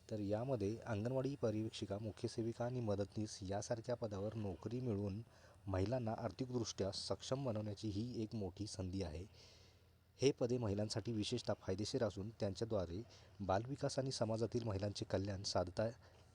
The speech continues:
येईल. यामुळे इच्छुक महिलांना आपल्या कुटुंबाच्या आणि समाजाच्या भल्यासाठी कार्य करण्याची एक नवीन संधी मिळणार आहे. तर मित्रांनो अंगणवाडी, अ, कर्मचाऱ्यांसाठी, अंगणवाडी सेविकाताईंसाठी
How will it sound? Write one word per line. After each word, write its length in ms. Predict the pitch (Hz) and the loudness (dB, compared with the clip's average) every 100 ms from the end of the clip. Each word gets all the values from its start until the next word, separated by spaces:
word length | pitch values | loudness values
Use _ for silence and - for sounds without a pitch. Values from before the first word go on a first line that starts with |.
| - | -6
येईल. 600 | 92 101 98 85 80 98 | 2 2 2 -2 -4 -2
यामुळे 300 | 117 143 127 | 0 0 -2
इच्छुक 320 | 120 - 131 | -2 -4 0
महिलांना 440 | 110 104 113 92 113 - | 0 0 -2 -4 -8 -8
आपल्या 240 | 90 104 | -4 -4
कुटुंबाच्या 560 | - 92 113 117 107 117 | -4 -8 -2 -2 0 -2
आणि 140 | 123 | -2
समाजाच्या 500 | 123 101 95 98 117 | -2 -2 -2 -2 -2
भल्यासाठी 400 | 107 95 95 95 | 0 0 -2 -4
कार्य 260 | 110 92 101 | -2 -2 -2
करण्याची 380 | - 98 95 107 | -2 -4 -2 -4
एक 120 | 117 | -2
नवीन 300 | 95 92 113 | -2 -2 -2
संधी 280 | - 92 98 | -2 -2 -2
मिळणार 300 | 101 85 90 | -4 -4 -6
आहे. 220 | - 80 - - - - - - - - - | -6 -6 -8 -18 -18 -18 -20 -20 -20 -20 -2
तर 80 | 131 | 0
मित्रांनो 500 | 139 131 147 135 101 131 - - - - - | 0 0 0 2 0 -2 -16 -20 -20 -20 -8
अंगणवाडी, 600 | 120 117 135 139 135 117 - | -2 0 0 2 2 0 -2
अ, 360 | 135 120 110 107 - - - - | 4 6 6 2 -8 -20 -6 2
कर्मचाऱ्यांसाठी, 840 | 117 123 131 123 123 104 98 110 - - - - - - - - | 2 4 2 2 2 -2 -2 -6 -8 -20 -20 -20 -20 -20 -16 -6
अंगणवाडी 440 | 110 113 127 127 | -2 0 2 2
सेविकाताईंसाठी 960 | 131 113 113 117 110 113 117 110 95 | 2 2 2 2 2 0 0 -2 -4